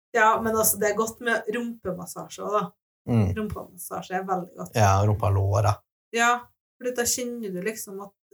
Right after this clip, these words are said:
Speaker 1: det er, det er mye muskler der som er stive, altså.
Speaker 2: Ja, det er det.
Speaker 1: Så, eh, men, eh, jeg tror rygg, rumpe og lår, eh, og korsrygg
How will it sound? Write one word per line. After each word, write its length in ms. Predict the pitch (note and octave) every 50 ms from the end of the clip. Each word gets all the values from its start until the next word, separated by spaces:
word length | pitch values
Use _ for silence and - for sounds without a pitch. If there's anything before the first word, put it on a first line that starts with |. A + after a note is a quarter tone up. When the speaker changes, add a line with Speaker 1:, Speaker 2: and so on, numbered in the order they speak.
| - G3+
Speaker 1:
det 140 | G#3+ A3 G#3
er, 200 | G3 G3 G3+ F#3+ F#3+
det 120 | G3 G3
er 60 | G3+
mye 160 | G#3 G#3+ A3 A3+
muskler 580 | A#3+ C4 B3+ - - - - _ G3+ - - G3+
der 160 | A3+ A#3 A#3+
som 200 | A3+ - A3+ A3
er 80 | A3 A3
stive, 320 | - - B3 C4 C4 C4+
altså. 320 | C4 C4 - - G#3+ G3 E3+
Speaker 2:
Ja, 240 | - B2+ A#2+ A2 G#2 G2 - - _
det 120 | - A2 G#2+
er 160 | G2+ G2 F#2+
det. 120 | F#2+ F#2+ F#2 - _ _ _ _ _ _ _ _ _ _ _ _ _ _
Speaker 1:
Så, 160 | - A#3 A3+ G#3+ G#3+ G#3+ G#3
eh, 840 | G#3 G#3 G#3 G#3 G#3 G3+ G3+ G3+ G3+ G3+ G3+ G3+ G3+ G3+ G3+ G3 F#3+ - - _ _ _ -
men, 200 | G#3+ G#3+ G#3 G#3 G#3
eh, 340 | G3+ G3+ G3+ G3 G3 G3 G3 F3+
jeg 220 | - - G3 G3
tror 240 | - A3 G#3+ G#3 G#3 G#3
rygg, 320 | G#3+ G#3 G3 - - A3+ A3+ G#3+ - G#3+ G#3+
rumpe 360 | A3 G#3+ G#3+ - _ F#3 F#3
og 160 | - F#3+ F#3
lår, 300 | F#3 F#3 F#3 F#3 F#3+ F#3+ F#3+
eh, 320 | F#3+ G3 G3 F#3+ F#3+ F#3+
og 480 | - F#3+ F#3+ F#3 F#3 F#3 F3+ F3+ F3+ F3+
korsrygg 420 | - G#3 G3 - - F#3 F3+ F#3